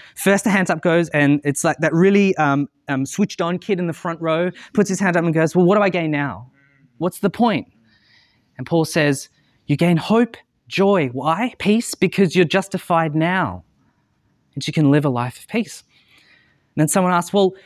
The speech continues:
how does it work that because Jesus died, all my righteousness, all the righteousness goes to everyone?" He says, "Well,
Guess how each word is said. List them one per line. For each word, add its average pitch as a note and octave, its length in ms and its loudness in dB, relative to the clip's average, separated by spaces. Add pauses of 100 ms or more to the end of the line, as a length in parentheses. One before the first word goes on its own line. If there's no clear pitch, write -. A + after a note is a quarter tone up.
(120)
how D4+ 300 2
does D4+ 120 4
it D4+ 180 0
work A#3 360 2
that D#3 400 -4
because G#3 360 0
Jesus G#3 460 2
died, F3+ 260 -2
all F3+ 160 2
my F#3 160 2
righteousness, E3 720 -4
all E3+ 120 4
the F3 80 4
righteousness F3+ 400 -2
goes D#3+ 200 -4
to - 80 -10
everyone?" C#3 280 -2
He C#3 60 -2
says, C#3 240 -6
"Well, D#3+ 400 0